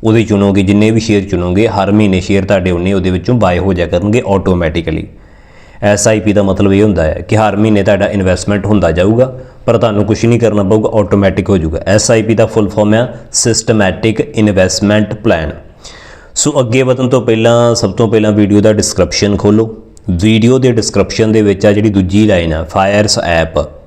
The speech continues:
ਤੇ ਉਹਦੇ ਸਾਹਮਣੇ ਜਿਹੜਾ ਲਿਖਿਆ ਹੋਇਆ ਐਚ ਟੀ ਟੀ ਪੀ ਐਸ,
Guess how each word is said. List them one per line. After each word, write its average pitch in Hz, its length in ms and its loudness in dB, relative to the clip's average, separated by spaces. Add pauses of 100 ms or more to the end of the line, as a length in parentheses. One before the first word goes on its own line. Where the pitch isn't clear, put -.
ਤੇ 127 80 -2
ਉਹਦੇ 113 300 2
ਸਾਹਮਣੇ 107 380 2
ਜਿਹੜਾ 107 220 2
ਲਿਖਿਆ 98 260 0
ਹੋਇਆ 90 260 2
ਐਚ 92 360 -2 (240)
ਟੀ 98 120 2
ਟੀ 98 160 -2
ਪੀ 92 260 0
ਐਸ, 87 240 0